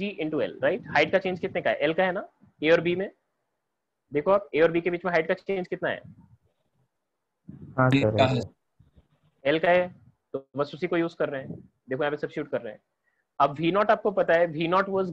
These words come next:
Speaker 1: greater than equal to root under five G L। तो V naught का square will be greater than equal to five G L। So five G L minus two G L becomes three G L। So therefore this becomes greater than or equal to five G L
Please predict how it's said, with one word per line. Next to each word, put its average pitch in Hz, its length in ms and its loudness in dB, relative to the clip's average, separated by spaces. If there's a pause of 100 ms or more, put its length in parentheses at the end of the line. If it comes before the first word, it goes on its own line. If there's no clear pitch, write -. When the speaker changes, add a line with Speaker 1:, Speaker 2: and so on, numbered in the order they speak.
Speaker 1:
greater 156 220 2
than 190 160 0
equal 185 200 -4
to 190 140 0
root 170 160 -8
under 190 160 0
five 170 180 4
G 107 140 -6
L। - 60 -12 (520)
तो 135 120 0
V 151 160 -2
naught 185 180 4
का 202 160 4
square 202 440 4
will 160 200 2
be 135 80 -4 (500)
greater 151 340 2
than 185 140 2
equal 185 160 -2
to - 80 -14
five 180 220 2
G 196 100 -6
L। 277 80 -12 (500)
So 160 100 -6 (120)
five 160 260 2
G 208 140 -2
L 220 140 -2
minus 202 260 -2
two 190 80 -2
G 151 160 -4
L 143 100 -6
becomes 165 320 -4
three 196 160 -2
G 202 140 -6
L। 214 100 -12 (600)
So 143 60 0
therefore 156 360 0 (380)
this 151 260 -6
becomes 160 360 -4 (100)
greater 131 200 -4
than 175 140 -4
or 170 80 -2
equal 151 340 -6
to 156 80 -10 (340)
five 147 380 -2
G 143 160 -8 (300)
L 180 100 -2